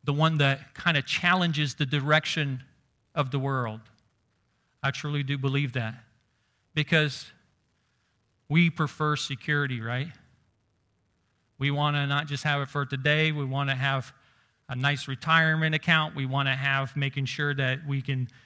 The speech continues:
you know, live out. We wanna have not just daily, we wanna have it monthly, we wanna have a yearly provision.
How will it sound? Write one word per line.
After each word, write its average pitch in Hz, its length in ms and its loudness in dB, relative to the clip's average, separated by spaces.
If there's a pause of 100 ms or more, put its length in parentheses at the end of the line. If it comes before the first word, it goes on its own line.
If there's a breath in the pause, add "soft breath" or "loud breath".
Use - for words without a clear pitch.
(220 soft breath)
you 139 120 0
know, 120 280 -2 (1600)
live 139 220 4
out. 160 300 8 (300)
We 143 160 0
wanna 151 300 4
have 151 280 2
not 156 200 2
just 160 260 -2
daily, 175 340 6
we 147 120 0
wanna 147 220 2
have 147 160 2
it 139 80 0
monthly, 170 420 4
we 156 100 0
wanna 143 240 0
have 143 200 2
a 139 160 2 (340 soft breath)
yearly 160 800 6 (1160)
provision. 135 600 2